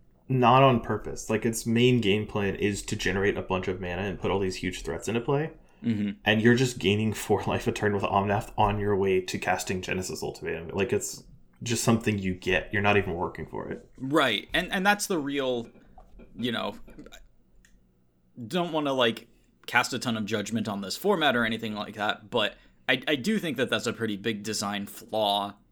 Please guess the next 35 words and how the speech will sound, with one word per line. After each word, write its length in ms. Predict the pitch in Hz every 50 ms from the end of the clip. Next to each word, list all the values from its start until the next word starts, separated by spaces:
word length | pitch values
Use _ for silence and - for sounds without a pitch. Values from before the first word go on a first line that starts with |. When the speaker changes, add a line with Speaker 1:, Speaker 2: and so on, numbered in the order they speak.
| _ -
Speaker 2:
with 180 | 104 113 101 -
these 240 | 107 101 98 98 104
ramp 260 | 107 104 104 101 -
cards. 340 | - 98 95 92 92 - -
I 60 | - 117
don't 180 | 160 175 170
think 160 | - 180 139
you 80 | 294 294
should 300 | - - 139 107 - - - _ _ _ _ _ - _ _ _ -
incidentally 720 | 127 135 123 - - 117 110 113 113 117 120 117 107 98
gain 340 | 101 110 107 107 107 107 104
life 400 | 104 98 101 104 101 - - 98
while 280 | 107 110 101 98 98
ramping 540 | 98 95 95 98 101 101 110 131 131 131 123
to 120 | 127 143
something 360 | 123 - 135 127 117 139 135 127
large, 540 | 120 131 135 143 147 156 156 - - - - - _ _ _ _ _ _ _ -
because 920 | 120 117 113 - - - - 120 117 117 117 117 113 110 104 - - - _ _ _ _ _ _ _ - - _ - _ _ _ _ _ _ _ _ -
a 80 | 131
natural 640 | 120 117 110 113 120 127 123 - 135 127 120 113 107
weakness 580 | 117 117 117 117 120 113 104 101 98 - -
and 140 | 110 104 98
part 180 | 104 107 110 107
of, 140 | 104 101
like, 260 | 107 104 101 98 - - _ _ _ _ - - - _
the 220 | 117 107 104 107 -
ecosystem 760 | - 107 101 127 113 101 - 120 113 - - 123 110 104 98
of 120 | 98 95
Magic 420 | 107 101 104 110 101 101 95 90 107
and 100 | 98 104
how 160 | 113 107 98
this 200 | 95 101 98 -
stuff 320 | - - - 95 90 -
works 560 | - 92 92 104 104 98 - - - - - - - - - - - _ _ -
is 540 | 131 139 139 127 117 104 107 113 101 -